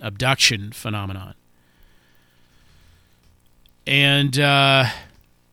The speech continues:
not only that, but the Collins elite were part of this afterlife research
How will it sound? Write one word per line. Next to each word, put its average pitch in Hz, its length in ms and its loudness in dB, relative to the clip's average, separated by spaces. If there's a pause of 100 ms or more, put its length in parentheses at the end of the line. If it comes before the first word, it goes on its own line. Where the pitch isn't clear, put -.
(320)
not 170 280 2
only 240 260 4
that, 180 300 4
but 143 100 -2
the - 60 -10
Collins 196 520 0
elite 147 500 0 (1120)
were 143 420 -2
part 180 560 0
of 135 440 -2
this 127 360 0
afterlife 123 920 0
research 110 1000 -4